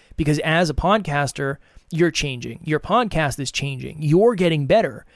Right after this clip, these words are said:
Your ability to speak into the microphone is more powerful. Your pauses are better. You're more capable of recording a great trailer episode.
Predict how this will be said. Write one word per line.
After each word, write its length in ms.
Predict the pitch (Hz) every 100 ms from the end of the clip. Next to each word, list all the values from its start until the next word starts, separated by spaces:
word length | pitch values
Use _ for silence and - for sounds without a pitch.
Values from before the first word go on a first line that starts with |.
| _ -
Your 100 | 160
ability 320 | 147 202 202
to 80 | 160
speak 260 | - 202 180
into 140 | 147
the 80 | 135
microphone 500 | 202 233 175 156 147
is 120 | 135
more 120 | 143
powerful. 560 | 127 226 226 151 - 127
Your 120 | 131
pauses 480 | - 254 247 175 151
are 80 | 143
better. 400 | 196 208 135 151 - - _ _
You're 160 | 170 170
more 280 | 180 196 -
capable 580 | - 214 202 156 156
of 100 | 143
recording 720 | 143 - - 185 165 143 139 135 _ _ _ _
a 460 | 170 147 139 131 117 _ _ 165
great 460 | 151 156 143 - - _ _ _ _ -
trailer 400 | - 196 143 127
episode. 380 | - - 76